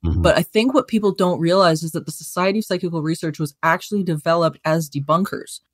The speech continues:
Speaker 2: And when they got together, their primary mission at the time in the, in the eighteen hundreds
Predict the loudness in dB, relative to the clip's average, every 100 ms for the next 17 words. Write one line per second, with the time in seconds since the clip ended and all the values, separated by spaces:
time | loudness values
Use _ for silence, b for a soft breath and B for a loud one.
0 | _ 2 4 4 4 2 0 -2 0 2
1 | 0 -2 2 2 2 0 -2 0 2 4
2 | 4 2 2 2 2 0 -6 -2 0 0
3 | 0 0 -2 -2 -2 -2 -4 -6 -10 -4
4 | 0 4 2 0 -2 -6 -6 -4 -2 -4
5 | -4 -4 -2 -2 -2 -4